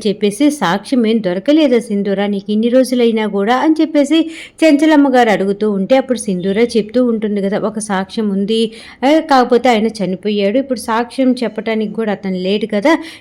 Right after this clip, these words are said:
ఏం చెయ్యాలో ఏం అర్థం కావట్లేదు అత్తమ్మ" అనేసి అంటూ ఉంటే, సింధూర ఎలాగైనా సరే చంటి నివేద మధ్య ఏ తప్పు జరగలేదని మనం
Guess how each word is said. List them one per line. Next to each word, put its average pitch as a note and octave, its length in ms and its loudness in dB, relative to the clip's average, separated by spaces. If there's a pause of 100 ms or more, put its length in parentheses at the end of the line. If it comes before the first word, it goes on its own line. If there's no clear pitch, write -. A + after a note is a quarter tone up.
ఏం C#4+ 320 4
చెయ్యాలో B3+ 320 4
ఏం G3+ 300 0
అర్థం A3 320 0
కావట్లేదు G3+ 580 -2
అత్తమ్మ" F#3 360 -6
అనేసి G3 440 -4
అంటూ F#3 240 -6
ఉంటే, G3 360 -4
సింధూర F#3+ 400 -4
ఎలాగైనా F#3+ 680 -2
సరే A3+ 360 0 (240)
చంటి D#4 400 4
నివేద B3 320 6
మధ్య G#3+ 320 0
ఏ F#3+ 160 0
తప్పు F#3+ 340 -4
జరగలేదని G3+ 640 -2
మనం G#3+ 340 0